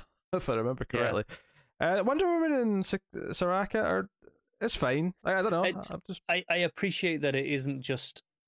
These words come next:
Speaker 2: "Oh, Wonder Woman, you know, punches her, you know, and wins." It's, no, she gets through to her by talking and, you know, doing Wonder Woman stuff. You know,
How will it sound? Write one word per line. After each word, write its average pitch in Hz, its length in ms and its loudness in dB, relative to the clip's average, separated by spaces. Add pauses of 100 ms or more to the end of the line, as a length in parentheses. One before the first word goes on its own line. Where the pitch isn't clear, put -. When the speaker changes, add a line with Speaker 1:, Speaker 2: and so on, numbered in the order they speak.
(120)
Speaker 2:
"Oh, 151 180 4
Wonder 139 220 2
Woman, 127 440 0
you 135 80 0
know, 104 120 -2 (680)
punches 131 320 -2
her, 110 160 0 (140)
you 123 80 -4
know, 107 120 -4
and 104 100 -6
wins." 104 280 -2
It's, - 320 -8
no, 151 160 0
she - 140 -4
gets 135 200 0
through 131 200 0
to - 120 -2
her 120 40 2
by 113 240 2 (420)
talking 110 540 -2
and, 98 160 -8 (160)
you 123 80 -4
know, 98 160 -4 (760)
doing 127 240 2
Wonder 131 220 2
Woman 104 300 0
stuff. - 460 -6
You 147 140 -2
know, 104 220 -2